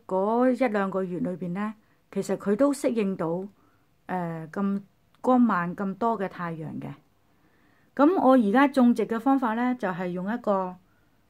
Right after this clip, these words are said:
桃粒水培。咁我呢個外盤入邊呢，基本上長時間都有水喺度嘅。大家睇到啦，因為呢個盤呢，好重啊。誒，我塗粒之中呢，亦都加咗部分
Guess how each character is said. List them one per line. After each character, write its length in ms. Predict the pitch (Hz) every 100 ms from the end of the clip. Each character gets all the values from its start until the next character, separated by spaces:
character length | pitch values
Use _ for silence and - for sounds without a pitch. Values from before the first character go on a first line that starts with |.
| _
桃 160 | 196 170 175
粒 80 | 240 247
水 340 | - 185 185
培。 280 | 202 180 139 _ _ _ _ _ _ _ _ _ _ _ _ _ _ _
咁 180 | - 294
我 120 | 349 294
呢 120 | 320
個 80 | 285
外 380 | - 214 208 208
盤 400 | 208 180 170 165
入 100 | 190 -
邊 160 | 202 202
呢， 240 | 247 247 - _ _ _ _ _ _
基 140 | 339
本 140 | 311 320
上 340 | 240 208 196 - _ _
長 320 | - 202 180
時 240 | 170 185
間 220 | 175 208
都 140 | 214 254
有 200 | 208 185
水 320 | 190 160 175
喺 160 | 185 190
度 140 | 185
嘅。 140 | 156 147 _ _ - _ _ _ _ _ _ _ _ _ _ _
大 60 | 196
家 120 | 208
睇 140 | 233 214
到 160 | 202
啦， 160 | 202 214 -
因 120 | 254
為 120 | 302 262
呢 80 |
個 120 | 285 277
盤 280 | - 175
呢， 120 | 185 226
好 160 | 214
重 380 | 214 - 180 175
啊。 180 | 170 - _ _ _ _ _ _
誒， 300 | - 233 226
我 120 | 233 277
塗 280 | - 214
粒 80 | 233 285
之 180 | 302
中 220 | 285 302 294
呢， 120 | 294
亦 120 | 240
都 120 | 240 262
加 240 | 269 262
咗 180 | 220 214
部 240 | 208 180
分 380 | 175 185 175 175